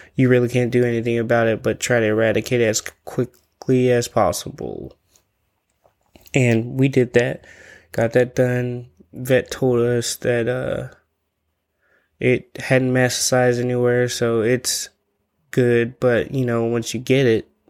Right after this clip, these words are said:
those cells can be lying dormant anywhere in the body, so it's just, you, it's just in the back of your mind. But he's okay, hundred percent back to running, jumping, playing way too hard, even though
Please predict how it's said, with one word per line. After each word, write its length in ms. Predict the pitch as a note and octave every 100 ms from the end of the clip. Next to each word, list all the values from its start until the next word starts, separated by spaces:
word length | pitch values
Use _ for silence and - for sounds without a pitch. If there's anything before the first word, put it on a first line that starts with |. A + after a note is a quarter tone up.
| _ _ - _ -
those 240 | A#2+ A#2
cells 420 | - B2 A#2 A2+
can 280 | - B2 A#2
be 120 | A#2
lying 340 | A#2 A#2 A#2 A#2
dormant 440 | B2 B2+ A#2+ A#2+
anywhere 400 | B2 B2 A#2 A2+
in 260 | A2 A#2 A#2+
the 80 | A2
body, 480 | A#2 B2 A#2 A2+ A2
so 440 | - B2+ A#2+ A#2 _ - - - - _
it's 280 | - - -
just, 460 | - A2+ A2+ -
you, 300 | - C3 A#2+ -
it's 440 | - D#2+ - C3 -
just 260 | B2+ -
in 80 | B2
the 60 | A#2+
back 260 | A#2+ A#2
of 140 | A#2+ A#2+
your 100 | A#2
mind. 300 | A#2 A2 A2
But 140 | A2+
he's 220 | D3 C#3
okay, 420 | B2 - G#2+ G#2 -
hundred 220 | C#3+ C3+ A#2+
percent 460 | B2 B2+ B2 -
back 240 | B2+ A#2+ -
to 340 | A#2+ A#2 A#2
running, 540 | B2+ C3 B2+ B2+ B2 B2 _ - - - _ _
jumping, 760 | - B2 A#2+ B2 B2 A#2+ B2+ - _
playing 540 | - B2+ B2 B2 B2 A#2+
way 240 | B2+ B2
too 220 | A#2+ B2
hard, 500 | A#2 B2 A#2+ B2 A#2+ - -
even 300 | B2+ B2 A#2+
though 400 | A#2+ A#2+ A#2+